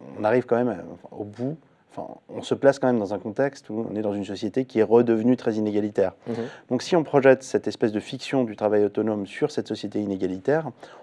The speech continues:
Speaker 1: on crée un truc potentiellement détonnant sur le plan social.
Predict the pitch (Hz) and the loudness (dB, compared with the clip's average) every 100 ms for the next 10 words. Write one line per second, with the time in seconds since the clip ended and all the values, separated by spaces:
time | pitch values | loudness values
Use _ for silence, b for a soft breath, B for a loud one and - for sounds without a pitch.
0 | - 104 - 139 117 135 - 117 107 - | -8 -8 0 0 0 -4 -2 -2 -2 -4
1 | 113 110 110 110 113 117 127 - 107 98 | -2 0 0 2 2 2 -2 -4 -6 -4
2 | - 98 101 - 90 | -4 -4 -6 -4 -6